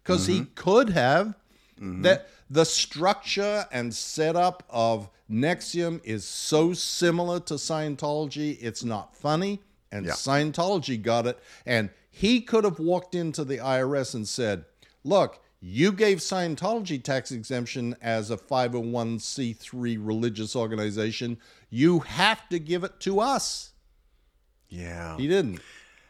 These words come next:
Speaker 2: Had he done that, they would be alive and well. Had he done that.
Speaker 1: Absolutely right.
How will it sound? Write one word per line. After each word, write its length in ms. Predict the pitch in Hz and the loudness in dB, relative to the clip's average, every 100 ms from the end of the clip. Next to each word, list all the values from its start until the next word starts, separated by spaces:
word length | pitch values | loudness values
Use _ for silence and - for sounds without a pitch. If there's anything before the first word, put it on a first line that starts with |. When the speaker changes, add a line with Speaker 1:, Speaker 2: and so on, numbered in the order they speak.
| _ | _
Speaker 2:
Had 280 | - 113 147 | -8 -4 -2
he 100 | 185 | -4
done 360 | 147 123 123 113 | 0 2 2 0
that, 460 | 78 73 - - - _ _ _ | -2 -4 -8 -12 -16 _ _ _
they 120 | - 98 | -4 -2
would 200 | 98 85 | -2 -4
be 340 | 98 95 92 - _ _ | -4 -2 -4 -8 _ _
alive 420 | 95 92 95 101 | -8 -2 -2 -2
and 160 | 98 95 | -4 -6
well. 280 | 78 62 - _ _ _ _ _ _ _ _ _ _ _ _ | -8 -10 -12 _ _ _ _ _ _ _ _ _ _ _ _
Had 60 | _ | _
he 40 | 117 | -2
done 100 | 143 | -2
that. 20 | |
Speaker 1:
Absolutely 520 | 156 160 151 156 135 | -2 -2 -2 -2 -2
right. 320 | 135 185 - | -2 -2 -4